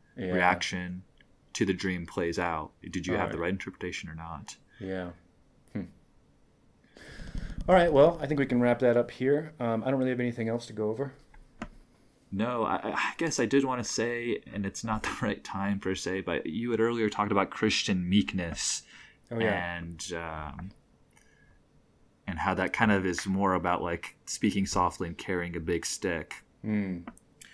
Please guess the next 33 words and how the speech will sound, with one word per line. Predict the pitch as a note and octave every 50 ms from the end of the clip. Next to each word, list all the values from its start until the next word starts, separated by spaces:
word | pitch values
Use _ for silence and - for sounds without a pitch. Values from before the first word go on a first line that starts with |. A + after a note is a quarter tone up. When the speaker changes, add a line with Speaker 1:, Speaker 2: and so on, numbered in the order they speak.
| - - _ _ _
Speaker 2:
And | - G#2 G2 G2 G2+
it | - A2 G#2+ G#2 F#2
just, | G2+ - A2 A2+ A2+ -
someone | - - A#2+ B2 A#2 G#2
pointed | - A#2 A2 G#2+ G#2
out | G2+ G2+ G2
to | - G#2+
me | G2+ F#2+
recently | F#2+ F#2+ - - - - F#2+ F2+ F2+
that | F2 F#2 F2 E2+ -
another | - G2 F#2+ F#2+ G2+ G#2+ G#2+ A2+ G#2 G2+
idea | F#2 F2+ E2+ G2 F#2 F2+ F2
that | C#2 C#2+
comes | - F#2+ F#2+ - -
from | - F#2 F2+
the | F2+
Bible | E2+ E2+ F2 F2+ F2 F#2+ F#2
that | E2+ D#2 -
has, | - F#2+ F#2 E2 - -
that | E2 -
feels | - - G#2+ F#2 -
similar | - A2 G#2 G#2+ G2+ F#2 F2 F2+
is, | F2+ F2 - - - - - - - - _ _ _
uh, | - F#2 F2
like, | E2+ F#2 F2+ -
when | G#2+ G#2+
someone | - - A#2+ A2+ G#2+
slaps | G#2 - - A2 G2 G2+ G#2 - - -
you, | A#2+ A2
turn | G#2+ - - - - G#2+ G#2 G#2
the | G2 F#2+
other | F2+ F2+ F2+ F2
cheek. | - - - G2 G#2+ B2+ C#3 - - -